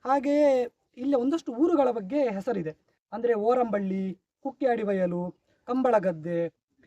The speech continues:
ಹೀಗೆ ಒಂದಷ್ಟು ಊರಿನ ಹೆಸರಿದೆ. ಮತ್ತೆ ಕೆಲವು ವ್ಯಕ್ತಿಗಳ ಹೆಸರೆಲ್ಲ ಇದೆ.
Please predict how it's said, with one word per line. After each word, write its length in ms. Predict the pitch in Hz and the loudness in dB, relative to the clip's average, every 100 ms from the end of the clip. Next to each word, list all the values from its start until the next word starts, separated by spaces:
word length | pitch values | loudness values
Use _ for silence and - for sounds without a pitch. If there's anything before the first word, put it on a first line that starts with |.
| _ _ 190 | _ _ 0
ಹೀಗೆ 260 | 311 285 | 2 4
ಒಂದಷ್ಟು 400 | 254 262 269 - | 2 0 -4 -6
ಊರಿನ 260 | 233 277 262 | -4 -2 -2
ಹೆಸರಿದೆ. 540 | 214 202 202 190 302 - _ _ | -4 -6 -6 -2 -2 -4 _ _
ಮತ್ತೆ 260 | 240 240 240 | -10 -8 -6
ಕೆಲವು 580 | 247 240 240 233 233 - _ _ _ | -2 0 2 0 -2 -8 _ _ _
ವ್ಯಕ್ತಿಗಳ 440 | 247 - 320 277 | -6 -2 0 2
ಹೆಸರೆಲ್ಲ 420 | 226 190 185 165 240 | 2 -2 -4 -2 0
ಇದೆ. 360 | 208 160 _ | 0 -6 _